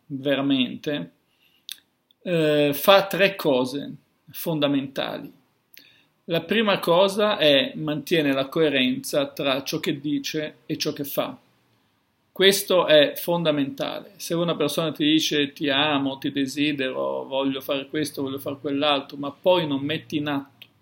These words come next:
un comportamento allineato a quello che dice, significa che non ti ama. Quindi tutti quelli che ti dicono: "Lascerò mia moglie, non ti preoccupare, presto, domani, il mese prossimo lascerò mia moglie", poi non la lasciano,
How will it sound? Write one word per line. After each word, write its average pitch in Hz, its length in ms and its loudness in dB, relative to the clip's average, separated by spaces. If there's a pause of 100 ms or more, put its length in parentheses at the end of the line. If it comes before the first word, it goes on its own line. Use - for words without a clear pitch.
(1300)
un 165 260 -2
comportamento 151 1120 0
allineato 151 1300 0 (180)
a 143 180 -10
quello 151 400 0
che 156 200 -4
dice, 143 680 -6
significa 143 640 -4
che 143 160 -4
non 160 600 -6
ti 156 340 -6
ama. 135 640 -6 (680)
Quindi 151 240 0
tutti 180 220 0
quelli 180 240 2
che 165 100 0
ti 151 140 0
dicono: 139 960 0
"Lascerò 147 480 0
mia 156 180 -2
moglie, 143 800 0
non 143 200 -4
ti 147 100 -6
preoccupare, 139 1160 0
presto, 143 520 -4
domani, 131 800 -2
il 135 180 -10
mese 143 320 -4
prossimo 143 540 0
lascerò 139 280 -2
mia 143 160 0
moglie", 131 360 -2
poi 156 200 -2
non 131 160 -2
la 123 100 -2
lasciano, 135 600 -8